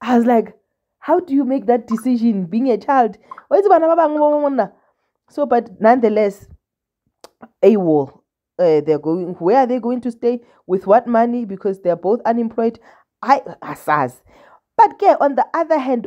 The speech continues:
uStoki naye is in his own world, his own trouble, right? uStoki is dating this woman, right? This married woman. And I told you before, we see this relationship won't end well. And already is not ending well because hona banong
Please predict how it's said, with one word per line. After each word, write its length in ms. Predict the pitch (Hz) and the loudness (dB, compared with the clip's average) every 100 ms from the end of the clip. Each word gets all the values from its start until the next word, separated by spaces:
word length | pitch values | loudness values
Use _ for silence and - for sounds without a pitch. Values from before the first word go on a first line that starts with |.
| - | -8
uStoki 520 | 330 339 302 233 220 | -8 0 0 0 -4
naye 360 | 214 190 190 190 | 0 0 0 -6
is 160 | 208 - | -10 -8
in 440 | 226 214 202 196 | -6 -6 -6 -10
his 240 | 180 254 220 | -4 -4 0
own 240 | - 269 262 | 0 0 0
world, 320 | 214 220 233 | 0 0 -2
his 160 | 202 - | -10 -6
own 180 | 202 220 | -4 -4
trouble, 380 | 220 220 180 175 | -2 -2 -2 -2
right? 240 | 185 190 _ - - _ | -2 -4 _ -20 -20 _
uStoki 440 | 349 359 359 269 294 | -6 0 0 0 0
is 140 | 240 226 | -2 0
dating 340 | 190 220 247 | -2 -2 -2
this 220 | 214 214 | -2 -2
woman, 260 | 190 185 175 | -2 -2 0
right? 240 | 170 170 | 0 -2
This 140 | 180 190 | -6 -2
married 260 | 190 202 | -2 0
woman. 300 | 170 175 147 - _ _ | -2 -4 -6 -8 _ _
And 160 | 233 233 | 0 4
I 140 | 214 214 | 2 2
told 320 | 302 302 233 | 0 -2 -2
you 80 | 226 | -6
before, 400 | 190 214 196 196 | -6 -4 -4 -4
we 100 | 202 | -12
see 140 | 220 | -10
this 220 | 190 269 - | -8 -8 -8
relationship 520 | 214 202 208 202 220 | -6 -4 -6 -8 -8
won't 220 | 175 180 185 | -2 -2 0
end 240 | 180 185 160 | -2 -2 0
well. 260 | 156 151 - _ - | 0 0 -8 _ 0
And 140 | 262 | 0
already 420 | - 262 254 339 | 4 2 2 0
is 80 | 302 | -2
not 200 | 226 226 | -2 -4
ending 360 | 220 214 220 202 | -4 -4 -4 0
well 200 | 190 196 | 2 0
because 300 | 185 190 202 | -2 -8 -6
hona 240 | 208 226 | -4 -4
banong 320 | 285 277 269 | -4 -4 -6